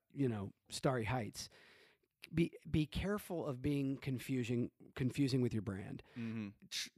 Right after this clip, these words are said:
Speaker 1: try to avoid, if you can, a whole bunch of different names, places to find you, you know, a-, and this is just a general kind
Speaker 2: Yeah.
Speaker 1: of note, you know what I mean? Like, make it, um, you know, i-, if, if I'm, you know, Alex and I, we get submissions, you know, all the time from people, and we're,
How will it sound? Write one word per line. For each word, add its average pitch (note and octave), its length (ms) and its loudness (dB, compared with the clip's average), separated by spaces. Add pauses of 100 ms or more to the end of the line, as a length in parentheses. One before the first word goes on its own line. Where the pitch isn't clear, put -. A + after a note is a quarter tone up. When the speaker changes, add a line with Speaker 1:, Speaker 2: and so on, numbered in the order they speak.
Speaker 1:
try G3 380 4
to D#3+ 220 6
avoid, C3+ 460 10
if B2+ 140 -2
you A#2+ 100 0
can, A2+ 480 0 (180)
a C3+ 60 -2
whole D#3+ 380 0
bunch C#3 340 0
of A#2 80 -4
different B2+ 340 -2
names, D3+ 680 0
places C#3 400 -6
to C3 100 -4
find C#3+ 480 0
you, C#3 360 0 (400)
you D3+ 100 2
know, C#3+ 240 0
a-, - 140 -10 (160)
and F#3+ 100 2
this A3+ 80 2
is F#3 80 -2
just G3+ 160 4
a D3 60 4
general D3 440 8
kind D3+ 180 4
Speaker 2:
Yeah. F3 40 8
Speaker 1:
of A#2 100 0
note, A#2+ 380 0
you D3+ 140 6
know D3+ 80 10
what D#3 100 8
I D#3 40 8
mean? D#3 240 8
Like, D3 260 0
make E3+ 360 4
it, G#3 180 8 (520)
um, C3+ 420 4
you D3 120 6
know, C3+ 140 2
i-, C#3 180 -2
if, C#3+ 260 -2 (140)
if C#3 280 -2
I'm, F3 260 2 (200)
you D3 180 2
know, C3 120 -6
Alex E3+ 340 2
and D#3 80 4
I, C#3+ 120 -2
we C3 120 -2
get B2+ 180 -8
submissions, C3+ 480 -2 (180)
you D3 80 0
know, B2+ 60 0
all C3+ 100 2
the D3 80 0
time D3+ 220 0
from C3+ 140 0
people, C#3 420 0
and C3 180 0
we're, C3 120 0